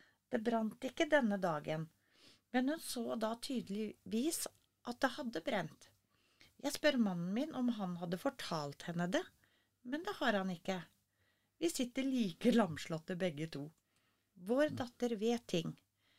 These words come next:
Jeg har hentet henne i barnehagen også, og da sier hun,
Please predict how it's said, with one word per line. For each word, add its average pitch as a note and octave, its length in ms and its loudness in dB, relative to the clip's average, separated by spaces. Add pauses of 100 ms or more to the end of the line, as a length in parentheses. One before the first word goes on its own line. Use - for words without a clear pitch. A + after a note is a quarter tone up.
(340)
Jeg A#3 60 4
har C4+ 140 2
hentet A#3 480 0
henne A3 280 2
i B3+ 80 -2
barnehagen F3+ 920 -4
også, - 460 0 (580)
og A#3 80 -2
da B3+ 140 4
sier G#3+ 400 0
hun, F3+ 160 -2